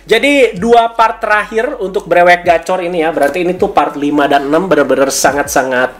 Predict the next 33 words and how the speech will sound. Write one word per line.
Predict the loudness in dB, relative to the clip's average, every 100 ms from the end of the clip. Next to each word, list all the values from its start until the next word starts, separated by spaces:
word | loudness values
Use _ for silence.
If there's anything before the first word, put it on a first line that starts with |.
| -20 -20 -12 2
luar | 4 4 2
biasa | -4 -2 -2 0
sekali | 0 0 0
sih | -2
teman-teman | -4 -4 -2 -2
ya. | -2 -2
Wangi, | 2 2 0 -10 -12 _ _
wangi | 0 2 2 -2 -4
banget. | -4 -4 -8 -12 _ _ _ _ _
Wangi | 0 0 -4 -8
sih | -6 -4
ya. | -4 -8 -20 -18 0
Jadi | 2 4
itulah | 4 2
dia | 2 -2 -2 -2
kenapa | -4 -4
dia | -4
bisa | -4 -2
dua | 2 2 2
part | -2 0
ya, | -2
menjaga | 0 2 2
momentum | 2 2 2 2 2
dan | 4
juga | 4 4
menyimpan | 4 2 0 0
hoki. | -2 -2 -2 0
Hoki | 2 2 0
tuh | 2 2
jangan | 2
dibuang | 0 2 2 2
semua | 0 2 4 6 6 4
ya. | 4 2